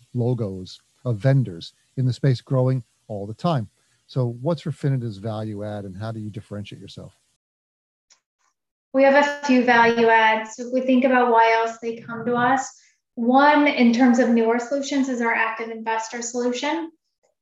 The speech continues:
Speaker 2: that is focused on allowing individuals to trade. What's important here, right, 'cause there are fintech firms that obviously cover this space, is that we bring with it a level of understanding in terms of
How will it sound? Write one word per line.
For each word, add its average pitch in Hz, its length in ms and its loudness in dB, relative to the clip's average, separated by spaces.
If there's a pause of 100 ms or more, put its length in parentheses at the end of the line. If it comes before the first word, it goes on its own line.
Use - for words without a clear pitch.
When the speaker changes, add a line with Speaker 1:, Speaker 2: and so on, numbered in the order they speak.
(100)
Speaker 2:
that 262 260 4
is - 200 2
focused 262 440 4
on 233 300 4
allowing 233 380 2
individuals 226 720 -2
to - 140 -10
trade. 226 460 0
What's 262 200 2
important 262 600 -2
here, 233 260 -4
right, 226 220 -2
'cause 254 140 -14
there 269 220 0
are 240 260 -4 (220)
fintech 226 440 -2
firms 226 280 -4
that 226 160 0
obviously 226 420 -4
cover 247 340 -4
this 220 260 -8
space, 233 560 -10 (480)
is 254 320 2
that 240 480 2
we 269 300 2
bring 247 440 2
with 226 320 -2
it 233 380 -4 (320)
a 240 80 -4
level 240 420 4
of 240 140 2
understanding 233 960 0
in 240 160 2
terms 226 320 -4
of 226 300 0